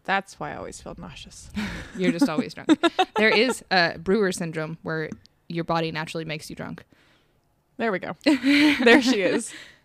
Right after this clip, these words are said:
Speaker 2: So.
Speaker 1: So that question of, "Are you sober right now?" <laughs> No. <laughs>
Speaker 2: My body's making me alcohol.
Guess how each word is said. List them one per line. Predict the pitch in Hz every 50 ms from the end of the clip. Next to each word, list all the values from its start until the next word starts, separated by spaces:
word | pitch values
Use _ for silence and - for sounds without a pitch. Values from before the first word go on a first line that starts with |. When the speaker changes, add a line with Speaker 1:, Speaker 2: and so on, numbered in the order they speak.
| _
Speaker 2:
So. | _ - 196
Speaker 1:
So | 302 254
that | 247 226 226 -
question | - 254 220 214 - - 240 214
of, | 208 190 185 185 190 202 - - _
"Are | 214 220 226
you | 233 240 269 320 392 427 440 466 453 - _ _ _ _ _ _ -
sober | - - 277 302 277 349 349 349 370
right | 370 359
now?" | 370 370 392 - _ - - 254 262 - 277 208 - -
<laughs> | - -
No. | 196 180 165 - - - - - _
<laughs> | 349 - 359 339 - 349 - 320 302 - - - - - - _
Speaker 2:
My | - 202 208
body's | 196 180 170 160 160 160 160 - _ _ _ _ _
making | 185 165 165 180 175 - 135
me | 143 135 -
alcohol. | - - 175 - - - - - -